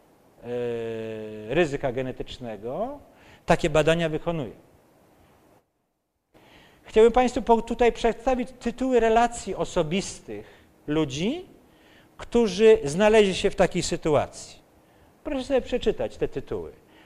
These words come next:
Myślę, że one mówią same za siebie. Ja nie będę tutaj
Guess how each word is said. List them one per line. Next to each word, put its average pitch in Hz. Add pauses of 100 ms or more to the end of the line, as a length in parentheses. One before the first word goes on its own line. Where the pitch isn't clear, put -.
Myślę, 294
że 277
one 285
mówią 262
same 247
za 220
siebie. 160
Ja 151
nie 196
będę 220
tutaj 208